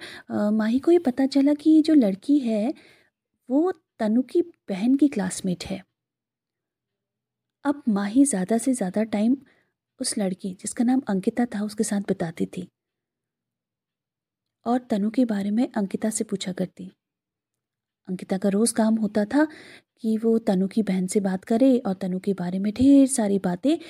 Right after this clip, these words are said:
वो आके शाम को माही को बताए और इसके बदले में वो उससे चॉकलेट लिया करती थी। <laughs> टाइम बीतता गया।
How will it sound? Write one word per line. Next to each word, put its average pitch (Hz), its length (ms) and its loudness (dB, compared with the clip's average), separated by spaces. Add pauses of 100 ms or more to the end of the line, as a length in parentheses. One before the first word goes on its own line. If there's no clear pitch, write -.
(260)
वो 202 80 -6
आके 196 300 -4
शाम 180 300 -6
को 269 360 0
माही 190 220 -6
को 185 160 -8
बताए 202 340 -12
और - 340 -12
इसके 285 200 -2
बदले 285 260 4
में 294 120 8
वो 302 220 2
उससे 320 320 2 (320)
चॉकलेट 202 400 -6
लिया 185 180 -4
करती - 320 -14
थी। - 220 -16 (680)
<laughs> 226 80 -6 (840)
टाइम 202 240 -4
बीतता 190 380 -2
गया। 190 340 -10